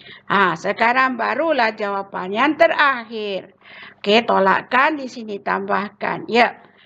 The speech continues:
kamu akan dapat jawapan enam belas liter, satu ratus tiga puluh tujuh mililiter. Sudah menjawab soal, soalan. Enam belas liter, seratus tiga puluh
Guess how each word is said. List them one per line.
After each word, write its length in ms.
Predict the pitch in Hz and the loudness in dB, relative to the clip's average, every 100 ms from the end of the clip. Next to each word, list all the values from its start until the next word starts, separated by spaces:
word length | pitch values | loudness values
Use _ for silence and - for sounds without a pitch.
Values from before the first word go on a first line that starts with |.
| _ 214 | _ -2
kamu 260 | 214 208 | -2 0
akan 320 | 190 196 175 190 | -4 -4 -6 0
dapat 460 | 254 269 277 262 214 | 0 0 0 0 0
jawapan 640 | 208 202 196 - 196 202 | -2 0 -4 -2 -2 2
enam 180 | 254 320 | 4 4
belas 240 | 320 320 | 4 2
liter, 560 | 277 262 254 240 233 226 | 0 -10 -6 0 4 4
satu 400 | 226 202 214 202 | 4 0 -2 0
ratus 560 | 233 240 240 226 226 - | 2 2 0 0 0 -4
tiga 320 | 190 214 196 | -8 -2 -2
puluh 240 | 208 208 | 0 0
tujuh 720 | 269 294 254 269 269 262 262 - - - | 4 2 6 6 8 6 4 -2 -20 -6
mililiter. 880 | 208 202 214 262 247 220 220 208 190 | 2 2 6 6 6 4 4 2 2
Sudah 340 | - 208 220 220 | 2 2 2 2
menjawab 640 | 196 190 190 190 196 208 | -2 -2 -2 0 0 -2
soal, 720 | - 214 214 254 277 339 440 - - - | 0 2 4 6 6 4 2 -8 -20 -20
soalan. 800 | _ 220 202 - 196 196 185 175 | _ -6 -4 -2 -2 -2 -2 -4
Enam 240 | 175 180 202 | -6 -4 2
belas 240 | 311 - | 2 2
liter, 480 | 269 262 233 226 226 | -6 -4 -2 0 0
seratus 680 | 220 185 190 190 202 196 - | -2 -4 -4 0 0 0 0
tiga 300 | 175 180 240 | -6 0 0
puluh 180 | 247 | 4